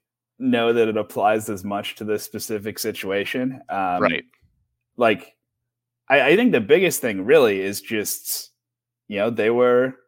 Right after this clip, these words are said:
Speaker 1: they were <laughs> off the grid for a while. They had five straight
Speaker 2: Yeah.
Speaker 1: games that were canceled or postponed.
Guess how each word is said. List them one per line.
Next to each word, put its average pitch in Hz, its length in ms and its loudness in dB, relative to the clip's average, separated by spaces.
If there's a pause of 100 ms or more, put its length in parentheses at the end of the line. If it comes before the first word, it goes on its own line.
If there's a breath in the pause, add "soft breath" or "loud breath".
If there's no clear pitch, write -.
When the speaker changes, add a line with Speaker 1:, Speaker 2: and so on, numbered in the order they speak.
(140)
Speaker 1:
they 98 100 -2
were 131 160 2
<laughs> - 80 0
off - 140 -2
the 160 80 0
grid 127 280 0
for - 120 -4
a 90 60 0
while. 82 380 -4
They 117 140 2
had 127 200 0
five 127 340 0
straight 120 260 -2
Speaker 2:
Yeah. 90 140 4
Speaker 1:
games 117 260 -6
that 110 100 -2
were 104 140 -4
canceled 107 480 -8
or 95 100 -4
postponed. 101 800 -8